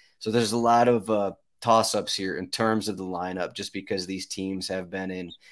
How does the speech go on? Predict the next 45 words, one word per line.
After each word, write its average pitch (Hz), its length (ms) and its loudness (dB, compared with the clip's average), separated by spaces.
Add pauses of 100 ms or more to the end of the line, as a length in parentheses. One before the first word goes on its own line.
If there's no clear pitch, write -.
(320)
have 113 140 2
been 107 160 4
adding 104 400 4
players, 101 380 2
have 104 200 6
been 110 160 4
in 104 140 2
rumors. 98 600 0
So - 200 -6
those 120 220 6
are 131 60 6
the 113 60 4
main 104 300 4
questions, 98 460 -4
I'd 90 160 -6
say. 92 140 -2
But 95 100 -4
we 120 100 0
got 120 160 8
West 107 300 0
Ham 104 260 -2 (340)
plus 131 280 6
two 139 180 0
seventy 110 440 4
to 92 100 -4
win 95 300 -4
at 95 240 0
home. 98 500 -4
Chelsea 107 460 2
are 92 60 4
plus 104 400 0
one 95 200 -2
hundred. 95 480 -4 (340)
Draw 101 460 4
is 87 160 -6
plus - 400 -2
two 80 200 -10
sixty. 107 760 -2 (440)
Over 131 600 4
two 139 180 0
and 131 80 4
a 120 60 6
half 110 220 4
goals, 113 280 6
minus 104 520 2